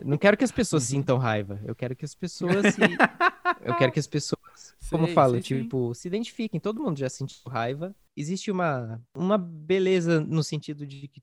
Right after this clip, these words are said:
Speaker 1: do tipo, dá pra redimir toda essa raiva que a gente já sentiu. Então, tem essa busca pela redenção, e eu acho que, que
Speaker 2: Uau.
Speaker 1: essa transformação das energias que estão no disco são muito conscientes, assim, nesse sentido. É, e não é irônico,
Speaker 2: Uhum.
Speaker 1: não, assim.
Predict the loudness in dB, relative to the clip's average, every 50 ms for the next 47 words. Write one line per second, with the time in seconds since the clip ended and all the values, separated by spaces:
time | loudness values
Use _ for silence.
0 | _ _ -14 -12 -12 -12 -10 -12 -14 -10 -8 -8 -6 -6 -6 -6 -8 -6 -4 -4
1 | 0 2 2 2 2 0 0 -2 -2 0 0 0 0 -2 -4 -8 _ _ _ _
2 | _ _ _ _ _ -4 -2 -2 -2 -2 -4 -4 -6 -4 -6 -6 -6 _ -12 -10
3 | -10 -10 -8 -8 -10 -8 -6 -6 -6 -6 -6 -8 -10 -10 -10 -10 -8 -4 -2 0
4 | 0 0 -2 -4 -6 -6 -4 -4 -2 -2 -2 -2 -2 -4 -4 -4 -4 -4 -2 -2
5 | -4 -4 -4 -4 -6 -6 -4 -4 -4 -4 -2 -2 -2 -4 -4 -6 -8 -8 -6 -6
6 | -6 -6 -8 -10 _ -16 -10 -6 -4 0 2 2 0 0 -2 -8 -8 -8 -6 -4
7 | -4 -2 -2 -2 -4 -4 -4 -2 0 0 0 0 0 -4 -6 -6 -8 -14 -16 -16
8 | -16 -18 -18 -18 -16 -12 -10 -8 -6 -6 -6 -8 -8 -10 -12 -14 -20 _ -10 -8
9 | -6 -6 -6 -4 -2 -4 -4 -4 -4 -4 -4 -2 -2 -2 -4 -4 -6 _ _ _
10 | _ _ _ -16 -10 -6 -4 -2 -2 -2 -4 -4 -6 -8 -8 -6 -4 -4 -4 -4
11 | -4 -6 -10 -12 -12 -10 -10 -8 -6 -6 -6 -8 -10 -10 -10 -10 -10 -8 -8 -8
12 | -6 -6 -6 -8 -10 _ _ _ _ _ _ _ _ _ _ _ _ _ _ _
13 | -2 0 2 2 2 2 2 0 -2 -2 -4 -6 -8 -10 -6 -4 -4 -2 -2 -2
14 | -4 -4 -4 -4 -4 -6 -6 -8 -6 -4 -2 0 0 2 2 2 2 2 0 0
15 | -2 -4 -4 -4 -4 -4 -4 -6 -8 -8 -6 -6 -6 -6 -6 -8